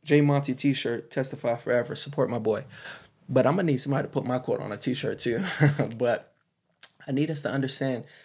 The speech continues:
that God does not want you in a relationship where you have to be belittled or you have to be disrespected in order to, to,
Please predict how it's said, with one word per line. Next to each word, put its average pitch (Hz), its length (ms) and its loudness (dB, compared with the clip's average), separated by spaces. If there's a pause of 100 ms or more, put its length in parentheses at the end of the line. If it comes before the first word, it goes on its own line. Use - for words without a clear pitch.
(200)
that 117 300 -6
God 127 480 -2
does 123 200 -4
not 117 300 -6
want 117 280 -6
you 117 60 -4
in 113 60 -6
a 113 60 -4
relationship 110 640 -4
where 120 100 -4
you 110 140 -6
have 120 240 -6
to 110 80 -6
be 110 340 -6 (460)
belittled 127 720 -2
or 110 100 -4
you 117 140 -6
have 117 220 -6
to 107 260 -4 (400)
be 107 100 -4
disrespected 117 1040 -4 (240)
in 123 140 -2
order 107 320 -4
to, - 340 -4
to, - 300 -8